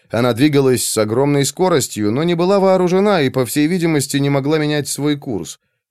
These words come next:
От них требовалось всего лишь взорвать цель, прежде чем она врежется в Луну. Тяжело, но осуществимо. Теперь же, благодаря Теаме и трём её собратьям по Ордену, сопровождающим стержень на этом задании,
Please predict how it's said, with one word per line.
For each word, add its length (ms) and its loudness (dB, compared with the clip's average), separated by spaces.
От 240 0
них 280 -2
требовалось 640 2
всего 360 0
лишь 240 0
взорвать 600 0
цель, 380 -2
прежде 340 0
чем 200 0
она 160 0
врежется 460 -4
в 80 -4
Луну. 420 -4
Тяжело, 500 2
но 180 2
осуществимо. 840 -4
Теперь 360 0
же, 180 -2
благодаря 520 0
Теаме 520 2
и 100 0
трём 280 -2
её 120 0
собратьям 560 -2
по 80 -2
Ордену, 520 0
сопровождающим 920 -2
стержень 520 -2
на 180 0
этом 240 -2
задании, 540 0